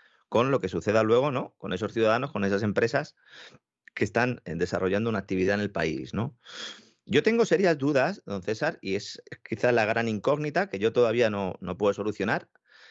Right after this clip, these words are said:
y bueno, yo creo que nadie, ¿no? Pero realmente es lo que me preocupa. ¿Cuál es el día después de eso? Es decir, se destruye Europa, se destruye la industria europea, el euro, eh,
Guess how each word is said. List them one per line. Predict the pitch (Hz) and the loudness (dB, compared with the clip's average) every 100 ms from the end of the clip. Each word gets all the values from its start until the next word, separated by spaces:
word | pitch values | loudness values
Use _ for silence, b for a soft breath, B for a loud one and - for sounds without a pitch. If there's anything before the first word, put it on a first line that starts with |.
| b b | b b
y | 110 101 87 | -6 -4 0
bueno, | 131 92 | 0 2
yo | 113 | 4
creo | 135 101 | 4 4
que | 95 | 2
nadie, | 139 104 78 | 2 0 -4
¿no? | 104 - | -10 -8
Pero | - 98 | 0 0
realmente | 101 120 135 165 | 0 -2 -2 -2
es | |
lo | 151 | -2
que | 120 | -4
me | 101 | -4
preocupa. | 104 160 113 101 | -4 -4 -4 0
¿Cuál | 170 | 0
es | 185 | 2
el | 156 | 2
día | 139 | 4
después | 120 - 113 104 | 4 2 0 0
de | 82 | -2
eso? | 73 - | -6 -8
Es | 82 | -6
decir, | 87 95 | -4 -4
se | 101 | 2
destruye | 98 92 131 135 120 | 0 2 0 4 4
Europa, | 123 156 185 - | 4 0 -2 -6
se | - 95 | -6 -4
destruye | 90 117 113 | -2 2 4
la | 104 | 4
industria | 107 101 98 | 2 0 2
europea, | 101 98 139 156 - _ b b b b b b - | 2 2 0 -2 -6 _ b b b b b b -4
el | 107 107 | 2 4
euro, | 104 101 101 90 92 | 4 4 6 6 4
eh, | 85 80 - - - - | 2 0 -4 -10 -10 -10